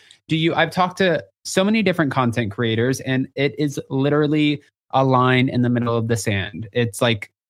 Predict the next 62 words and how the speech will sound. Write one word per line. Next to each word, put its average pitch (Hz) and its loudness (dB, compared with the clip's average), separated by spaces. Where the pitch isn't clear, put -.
two 190 0
separate 143 0
teams. 101 -4
Some 139 2
people 143 2
see 131 0
exactly 127 0
what 143 0
she's 131 -2
doing 135 2
and 143 2
they're 131 2
like, 123 0
"Yes, 170 0
we 131 0
think 147 0
that 143 2
they 160 4
should 180 2
have 139 0
fair 127 2
and 131 0
equal 120 0
treatment 110 -2
and 131 2
they 139 2
should 190 2
get 165 2
residuals 110 0
and 131 2
they 131 2
should 180 0
have 147 0
somebody 131 2
like 123 0
an 139 0
H 123 -2
R 120 2
that 110 0
they 117 0
can 113 -2
go 113 2
to 110 -2
and 117 2
not 117 0
be 117 0
left 113 0
in 117 0
the 110 0
dark." 101 -4
And 170 2
other 196 2
people 226 0
are 208 2
like, 196 0
"You 202 -2
signed 226 0
up 220 -4
for 214 -2
the 202 0
show, 220 0
girl. 202 0